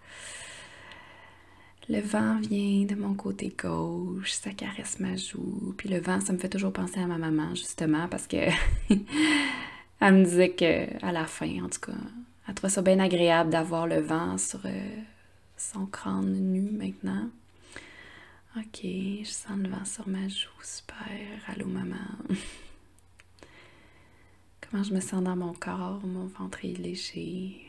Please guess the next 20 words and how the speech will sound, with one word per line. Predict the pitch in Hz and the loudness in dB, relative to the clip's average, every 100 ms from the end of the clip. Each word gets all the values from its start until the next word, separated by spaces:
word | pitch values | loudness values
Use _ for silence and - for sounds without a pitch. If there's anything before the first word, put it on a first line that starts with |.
| - - - - - - - | -20 -20 -20 -20 -20 -20 -12
Ok, | 285 - 214 196 | -10 -10 -12 -8
je | 226 | -2
suis | 240 - | -2 0
ici, | 254 277 - - 240 277 277 285 - | 0 -2 -4 -4 -2 0 -2 -6 -14
super, | - - - 196 190 202 208 | -14 -14 -12 -8 -8 -8 -10
je | 202 | -10
vais | 196 | -6
ouvrir | 190 185 | -4 -2
mes | 190 185 | -2 -2
yeux. | 190 190 208 - - - - - - - - - - - | -4 -8 -8 -14 -20 -20 -20 -20 -20 -20 -20 -20 -20 -14
J'ouvre | - - 202 | -6 -4 2
mes | 196 | 4
yeux, | 190 - 180 190 | 4 4 0 0
puis | 190 - | -4 -4
pour | 202 196 | 0 0
rester | 214 220 - 302 | 0 -2 0 0
dans | 208 | 2
le | 190 | 2
moment | 180 185 196 | 2 0 -2
présent, | - 190 - 196 | -2 -4 -4 -4